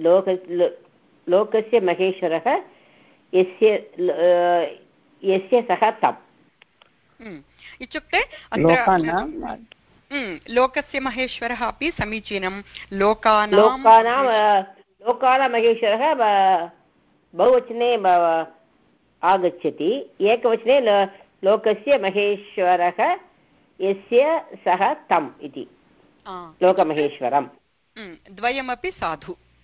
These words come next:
Speaker 1: हम्म।
Speaker 2: इत्युक्ते एकवचने वदामश्चेत् लोकस्य महेश्वरः अथवा लोकानां महेश्वरः द्वयमपि साधु। किन्तु
Speaker 1: हम्म।
Speaker 2: अत्र तु, हम्म, षष्ठी तत्पुरुषसमासगर्भे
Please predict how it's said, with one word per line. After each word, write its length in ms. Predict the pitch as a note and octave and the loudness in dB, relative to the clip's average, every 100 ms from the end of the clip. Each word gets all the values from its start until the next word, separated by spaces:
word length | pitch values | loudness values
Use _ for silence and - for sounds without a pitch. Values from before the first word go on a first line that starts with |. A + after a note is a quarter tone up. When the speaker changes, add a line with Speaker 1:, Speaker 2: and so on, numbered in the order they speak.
| _ _ _ _ _ | _ _ _ _ _
Speaker 1:
हम्म। 160 | D3+ B2+ - - - - - - - - | -8 -8 -14 -20 -20 -20 -20 -20 -20 -18
Speaker 2:
इत्युक्ते 640 | B3 C#4+ - F4+ - C4 - | -14 -12 -4 -4 -4 -16 -4
एकवचने 600 | A3 A3+ C4+ C4 - C4 | 0 0 -4 -8 -8 -8
वदामश्चेत् 680 | A#3+ A3+ A3 A3+ - A3 G#3 | -8 -6 -8 -10 -10 -10 -10
लोकस्य 640 | F3+ F3+ F#3 A#3 - D4+ | -6 -6 -6 -10 -4 -4
महेश्वरः 840 | C4+ G#3 G#3 - - F#3+ F#3 F3+ F#3 - - - | -4 -4 -8 -8 -6 -6 -4 -4 -6 -12 -12 -12
अथवा 300 | F3+ F#3+ F3+ | -6 -4 -2
लोकानां 840 | F3 F3+ - F3 F3 E3+ F#3+ A#3 | -2 -6 -2 0 0 0 2 2
महेश्वरः 800 | A#3+ F#3 F#3 F3+ - E3+ D#3+ E3+ - - - | 0 -6 -6 -8 -8 -8 -6 -8 -8 -20 -18
द्वयमपि 520 | - F3+ F3+ - - A4 | -2 -2 0 -2 0 -2
साधु। 640 | - - - E3 D#3+ D#4 A#4+ - - | -2 -14 -4 -4 -2 -2 -2 -12 -6
किन्तु 220 | C4 B3+ | -4 0
Speaker 1:
हम्म। 80 | B3+ | 0
Speaker 2:
अत्र 260 | G3 - A#3+ | 0 0 -4
तु, 220 | A3+ F4+ - - - - | 0 -2 -2 -16 -20 -14
हम्म, 420 | A3 G#3+ G#3 - | -10 -8 -10 -8
षष्ठी 380 | - G#3 - C4+ | -6 -4 -2 -2
तत्पुरुषसमासगर्भे 1600 | - A3 - A3 - - G3 F#3+ G3 F#3 E3+ F#3 F3+ F#3+ F#3+ | -2 -4 -4 -6 -8 -8 -2 -2 -2 -4 -2 -4 -2 0 0